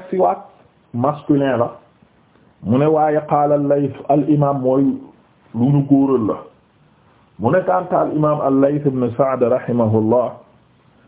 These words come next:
dane arab yi dañ koy, wa tu'nithuhu al, al arab, arab yi tamit dañ koy def féminin. Mu ne waaye nag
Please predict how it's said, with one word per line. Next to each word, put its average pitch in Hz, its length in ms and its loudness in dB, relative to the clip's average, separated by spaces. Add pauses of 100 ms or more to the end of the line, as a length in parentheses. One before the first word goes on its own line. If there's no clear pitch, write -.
(360)
dane 113 340 0
arab 127 300 0
yi 120 80 2
dañ 117 200 -2
koy, 123 360 0 (180)
wa 104 240 0
tu'nithuhu 139 600 0 (200)
al, 110 220 2
al 110 260 0
arab, 98 340 -2
arab 131 280 0
yi 127 80 -2
tamit 139 220 -6
dañ 135 160 -2
koy 127 200 0
def 139 140 -2 (320)
féminin. 117 440 0 (1120)
Mu 107 140 0
ne 131 80 2
waaye 139 380 2
nag 170 160 -2